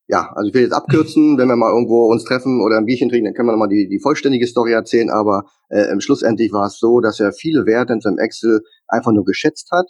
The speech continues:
weil er sagt, "Ja, ich glaub, das waren jetzt monatlich hundertfünfzig", keine Ahnung, für Zigaretten als Beispiel. Und ich habe dann gesagt, "Markier doch mal im Excel alle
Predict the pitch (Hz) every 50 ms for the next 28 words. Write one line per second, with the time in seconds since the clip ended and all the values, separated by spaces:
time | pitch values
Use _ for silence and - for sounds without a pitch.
0 | _ - 104 101 107 98 107 104 - - - 113 120 113 101 107 110 - 107 -
1 | - 98 104 107 95 - - 104 107 110 104 104 101 - 110 101 98 - - 127
2 | 120 - - - 120 117 - _ - 87 85 82 95 98 _ - 92 87 - -
3 | 92 104 95 110 - 123 110 95 _ - 107 104 - - - 101 98 _ _ _
4 | _ _ _ _ _ - 104 120 123 117 110 117 107 98 95 107 101 - 113 101
5 | - - 139 127 123 107 110 107 110 110 85 104 101 - 110 104 - - 107 104
6 | - - - 117 127 120 113 98 - _